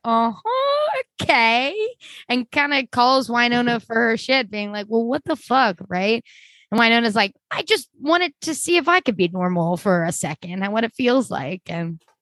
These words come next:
I don't know. That was resolved really easily. I thought they,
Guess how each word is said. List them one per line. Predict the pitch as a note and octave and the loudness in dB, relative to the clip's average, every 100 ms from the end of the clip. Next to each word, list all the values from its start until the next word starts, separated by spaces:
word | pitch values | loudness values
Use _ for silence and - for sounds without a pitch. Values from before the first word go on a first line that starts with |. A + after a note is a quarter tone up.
| - | -2
I | G#3 F3+ | 0 2
don't | E3 | 2
know. | F3 - | 0 2
That | A#3 | 2
was | C4 C4 | 2 -2
resolved | B3+ G3+ G#3 G3 | -2 2 4 2
really | G3+ G3+ F#3+ | 0 0 -2
easily. | G3 F3 E3+ | -4 -2 -2
I | E3+ | -2
thought | F#3+ F3 | -4 0
they, | E3+ D#3+ | 0 0